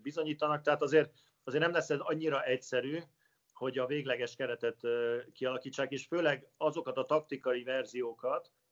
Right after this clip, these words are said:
amikre lehet építeni, mert azért az Ácsiknak a játéka, ö, kétségtelenül, ha jól játszik, akkor egy plusz tud adni,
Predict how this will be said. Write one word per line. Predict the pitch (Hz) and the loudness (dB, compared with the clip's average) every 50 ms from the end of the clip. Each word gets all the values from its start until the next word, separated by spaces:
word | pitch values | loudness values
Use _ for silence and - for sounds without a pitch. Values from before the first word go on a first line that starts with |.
| _ - | _ -8
amikre | - 143 156 156 147 - 131 131 | -4 -2 -2 -2 -2 -2 -2 0
lehet | 131 131 127 123 120 - | 2 2 0 0 0 0
építeni, | 127 117 - 113 110 - 107 107 113 113 | -2 -2 -2 -6 -10 -8 -8 -8 -8 -4
mert | 113 117 113 110 _ _ _ _ - _ _ | -2 -2 -2 -2 _ _ _ _ -20 _ _
azért | - 117 117 135 127 | -8 -2 0 0 0
az | 120 - | 2 2
Ácsiknak | 147 151 151 151 - 139 - - 123 - | 4 2 2 2 0 -4 -4 -4 -4 -2
a | 123 | 0
játéka, | 123 127 127 127 - - 131 123 - - 120 117 117 117 _ _ _ _ _ _ _ _ | 0 2 0 0 0 0 -2 -2 0 0 0 0 0 -2 _ _ _ _ _ _ _ _
ö, | - 113 117 117 117 113 113 113 113 120 - - _ _ _ _ _ | -4 0 0 2 2 0 0 -2 -4 -4 -6 -6 _ _ _ _ _
kétségtelenül, | - 151 151 - 143 135 143 - 131 131 127 123 131 127 120 | -2 -2 0 0 -2 -4 0 2 4 4 4 4 2 0 -2
ha | 117 120 127 | 0 0 2
jól | 123 135 143 139 | 2 2 2 2
játszik, | 135 127 123 127 127 - - - 127 123 | 4 4 4 2 2 -2 -4 -8 -8 -6
akkor | - 127 123 - 127 120 | -6 -8 -8 -6 -4 -4
egy | 120 117 | -4 -6
plusz | - 135 147 147 147 | -4 -6 -8 -8 -6
tud | - 139 120 | -8 -4 -2
adni, | 120 120 120 113 123 127 143 165 156 - | 0 0 0 -2 -4 -6 -6 -6 -8 -10